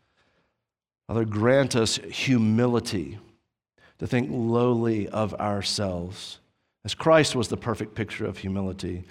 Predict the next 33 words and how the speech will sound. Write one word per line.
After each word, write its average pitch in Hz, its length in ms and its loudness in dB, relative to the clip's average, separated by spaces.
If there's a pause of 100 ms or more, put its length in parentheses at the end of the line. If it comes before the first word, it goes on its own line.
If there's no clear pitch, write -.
(160)
considering 131 420 2
others 127 360 4
more 131 520 6
important 127 720 0
than 107 220 -2
himself. 110 840 -2 (300)
So 113 120 2
help 151 380 4
us 139 240 6
then 107 360 0
to 101 100 -2
die 107 400 4
to 110 240 -2
ourselves 101 880 -2 (2250)
out 95 60 -4
of 95 100 -4
love 107 300 0
for - 180 -8
you, 98 460 -4 (140)
out 98 80 -4
of 92 180 -6
love 113 220 0
for 110 120 -6
our 107 80 0
brothers 101 380 -4
and 95 100 -6
sisters. 98 720 -8 (640)
And 104 100 -2
because 110 300 2
of 104 60 2
that, 104 200 2
may 107 240 0
we 104 480 0